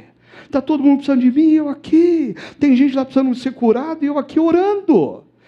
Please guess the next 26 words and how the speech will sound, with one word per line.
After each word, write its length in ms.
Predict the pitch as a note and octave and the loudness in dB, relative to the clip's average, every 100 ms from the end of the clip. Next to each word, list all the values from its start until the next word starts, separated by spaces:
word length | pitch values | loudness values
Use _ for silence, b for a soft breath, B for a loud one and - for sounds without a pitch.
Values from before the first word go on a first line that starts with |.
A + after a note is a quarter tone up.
| b b | b b
Tem 180 | D#4 B3+ | 0 2
gente 260 | D#4+ D#4 | 2 0
lá 160 | C#4+ D4 | -2 -4
precisando 640 | D#4 B3 C4 G#3 C#4+ C4+ | -2 -4 -2 -2 -2 0
ouvir 380 | C4 G#3+ D#3 B3 | -2 -4 -4 -4
os 120 | C4+ | 0
ensinamentos 680 | B3 B3 C4 A#3 A#3 D4 E4 | 0 0 0 -2 -2 -2 0
e 20 | F4+ | -2
eu 100 | G#4 | -2
aqui 280 | G#4 A4+ | -4 -2
orando." 960 | G4+ G#4 G#4 A#4 B4+ B4 A#4 B3 C3+ - _ _ _ _ _ _ _ _ _ _ _ _ _ _ _ - | 0 0 0 -2 -4 0 0 0 -10 -14 _ _ _ _ _ _ _ _ _ _ _ _ _ _ _ -14
Culpa. 500 | - D#3+ - - - _ _ _ _ _ _ _ _ _ | -10 -10 -10 -20 -20 _ _ _ _ _ _ _ _ _
Culpa. 420 | - G#3+ G#3 - - _ _ _ _ _ _ _ _ _ b b b b | -4 -4 -4 -16 -20 _ _ _ _ _ _ _ _ _ b b b b
O 40 | - | -2
segundo 340 | F#3 G#3 A3+ | -2 -2 -8
sentimento 580 | - G3 - D3 D#3+ D#3+ | -8 -10 -6 -2 -2 -2
que 80 | C#3 | -4
me 100 | B2+ | -4
veio, 420 | A2+ A2 E2 - _ _ _ _ _ _ _ _ _ _ _ _ b b b | -2 -4 -4 -14 _ _ _ _ _ _ _ _ _ _ _ _ b b b
essa 260 | B2+ C3+ E3+ | -6 -4 -6
coisa 380 | E3 F3+ F3 E3 | -2 -2 -2 -4
de 120 | D#3 | -10
ser 180 | - D#3+ | -6 -6
assaltado 680 | D#3+ - C#3+ - D#3+ E3 D#3+ | -4 -8 -8 -6 -8 -6 -4
pela 240 | D#3 D3+ | 0 0
urgência. 840 | D3+ B2+ G2+ A#2+ G2 - - G1+ | 0 -6 -2 -4 -4 -8 -18 -20